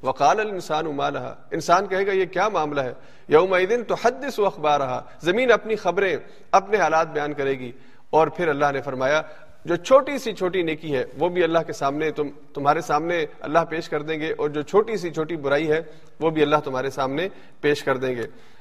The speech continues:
اس کے بعد سورہ عادیات ہے، اور آگے پھر سورہ قاریہ ہے اور سورہ تکاثر ہے۔ یہ تینوں صورتیں جو ہیں اس میں آخرت کے مضامین ہیں،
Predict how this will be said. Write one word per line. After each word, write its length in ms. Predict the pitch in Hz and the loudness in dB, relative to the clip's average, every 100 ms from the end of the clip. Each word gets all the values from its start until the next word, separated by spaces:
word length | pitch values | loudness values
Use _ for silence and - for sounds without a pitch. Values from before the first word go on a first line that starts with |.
| - | 0
اس 140 | 196 | 2
کے 100 | 196 | 2
بعد 160 | 180 175 | 2 2
سورہ 200 | 175 151 | 0 2
عادیات 600 | 131 123 127 131 151 165 | 2 2 0 2 2 2
ہے، 100 | 151 156 - - - - - | -6 -6 -14 -18 -18 -18 2
اور 520 | 151 160 156 143 127 - - - - | 6 6 4 0 -2 -10 -18 -18 4
آگے 280 | 143 151 165 | 6 6 0
پھر 140 | 160 | -4
سورہ 240 | 139 147 139 | -4 -4 -4
قاریہ 380 | - 139 156 | 4 4 6
ہے 240 | 165 156 143 - | 2 0 -4 -4
اور 160 | - 147 | 0 0
سورہ 280 | 147 151 151 | 0 0 0
تکاثر 480 | 139 131 123 139 | -2 -4 -4 -2
ہے۔ 140 | 123 117 - | -4 -6 -8
یہ 120 | 143 147 | -4 -2
تینوں 280 | 190 202 | 4 4
صورتیں 380 | 196 170 160 165 | 4 -2 -4 -4
جو 100 | 156 | -2
ہیں 120 | 139 147 - - | -4 -6 -14 -16
اس 200 | - 156 | -8 -6
میں 120 | 165 160 | 4 6
آخرت 380 | 151 175 185 | 6 4 -6
کے 80 | 175 | -4
مضامین 480 | 151 143 139 160 196 | -4 -2 0 0 0
ہیں، 140 | 170 | -2